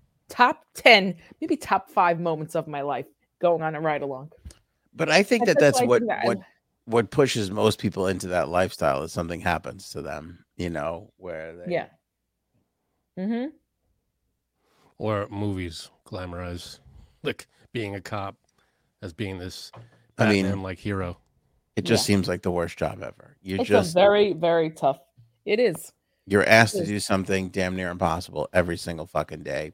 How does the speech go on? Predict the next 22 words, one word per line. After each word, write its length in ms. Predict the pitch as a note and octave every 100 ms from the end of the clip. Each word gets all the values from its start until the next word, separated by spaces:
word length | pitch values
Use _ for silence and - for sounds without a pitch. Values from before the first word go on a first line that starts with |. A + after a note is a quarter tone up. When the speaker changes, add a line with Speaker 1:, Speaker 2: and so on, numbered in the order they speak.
| -
Speaker 2:
Put 100 | -
your 120 | E2+
life 340 | E2 F2+ -
on 100 | F2
the 60 | E2
line. 520 | E2+ E2 F2+ F2+ F#2 _ _ _ _ - _ _
Speaker 1:
I'll, 360 | - G3 G3 - _ - -
I'll, 320 | F3 G#3 - -
I'll 320 | D3+ F3+ _
share 320 | - - G3 D#3
this, 500 | D3 A#3+ - - - _ _ _
which 180 | - D#3+
I 260 | C3+ D#3 D3+
don't 240 | - D#3 E3
really 300 | - C#3 C#3 - _ _ _ _ _ _ _ _ _ _ G3+
think 100 | -
I've 140 | C3+ C3+
ever 120 | B2+
told 220 | - D#3
you 60 | D#3
guys 220 | D3 D#3
this. 240 | D#3 D#3+